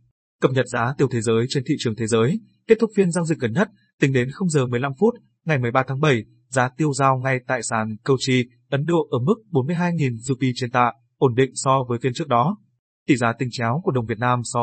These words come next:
với rupee Ấn Độ được Ngân hàng Nhà nước áp dụng tính thuế xuất khẩu và thuế nhập khẩu có hiệu lực kể từ ngày mùng tám đến ngày mười bốn tháng bảy năm hai nghìn không trăm hai mươi mốt là ba trăm mười phẩy bảy mươi hai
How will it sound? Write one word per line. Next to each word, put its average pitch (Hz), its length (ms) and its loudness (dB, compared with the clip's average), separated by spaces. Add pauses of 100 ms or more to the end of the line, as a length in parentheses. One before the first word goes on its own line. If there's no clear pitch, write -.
(120)
với 110 140 -2
rupee 131 380 0
Ấn 123 140 -6
Độ 139 200 4
được 120 160 -2
Ngân 123 120 -4
hàng 113 320 -2
Nhà 113 100 -2
nước 185 200 -4
áp 202 100 -8
dụng 160 260 -2
tính 117 120 -4
thuế 113 160 0
xuất - 200 -2
khẩu 131 280 2
và 110 100 -2
thuế 113 120 -4
nhập 143 160 -2
khẩu 117 300 0
có 117 80 -4
hiệu 160 140 -2
lực 120 160 0 (160)
kể 127 160 2
từ 120 80 -4
ngày 117 120 -2
mùng 113 180 -6
tám 117 320 -4
đến 143 100 -4
ngày 147 100 -4
mười 120 120 -2
bốn 110 200 -4
tháng 127 140 -8
bảy 135 240 2
năm 123 180 -6
hai 127 100 -4
nghìn 113 180 -4
không 120 180 -8
trăm 120 200 -2
hai 127 140 -2
mươi 120 100 -4
mốt 160 200 2 (280)
là 135 160 0
ba 127 260 0
trăm 123 220 -4
mười 113 260 0
phẩy 117 120 -2
bảy 113 140 0
mươi 120 100 -6
hai 127 260 2